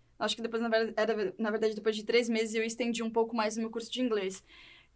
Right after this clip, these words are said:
Porque eu não tava me sentindo confortável ainda. E aí eu falei, "Cara, mas eu não posso trabalhar ainda",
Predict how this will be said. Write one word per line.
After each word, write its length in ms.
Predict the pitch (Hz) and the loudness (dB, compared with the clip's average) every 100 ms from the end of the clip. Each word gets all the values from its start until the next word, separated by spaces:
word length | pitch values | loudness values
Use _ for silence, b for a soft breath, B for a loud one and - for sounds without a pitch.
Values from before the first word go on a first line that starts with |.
| - | -16
Porque 160 | 214 | -4
eu 60 | 214 | -2
não 100 | 202 | 2
tava 200 | 202 208 | 2 2
me 60 | 220 | -2
sentindo 300 | 226 220 214 | -4 -4 -2
confortável 640 | 226 226 240 233 220 233 | -2 0 2 6 6 6
ainda. 460 | 269 262 208 214 - | 6 4 2 0 0
E 140 | 247 | 4
aí 320 | 240 233 226 226 | 6 8 8 6
eu 120 | 247 | 2
falei, 280 | 277 262 - | 0 0 4
"Cara, 200 | 254 226 | 4 4
mas 120 | 185 | 0
eu 40 | |
não 80 | 170 | -4
posso 300 | 226 240 277 | 8 8 8
trabalhar 400 | 311 240 214 208 | 2 6 6 6
ainda", 440 | 196 185 180 180 | 0 -2 -4 -4